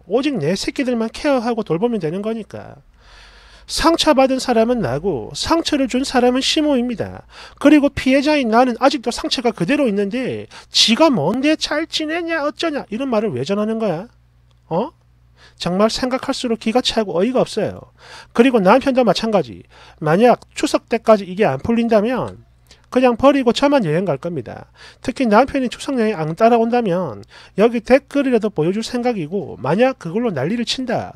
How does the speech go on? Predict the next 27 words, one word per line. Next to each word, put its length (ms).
그럼 200
저는요, 640
주저없이 540
반품할 440
거예요. 340
이미 240
과거에 840
진심으로 640
한 180
번 140
하려다 340
만 240
반품인데 800
두 140
번? 260
못할 280
거 140
없죠. 400
아무것도 420
아니에요. 340
아주 220
쉬운 320
일입니다. 520
그러니까 600
솔직히 460
말씀해 340
주세요. 340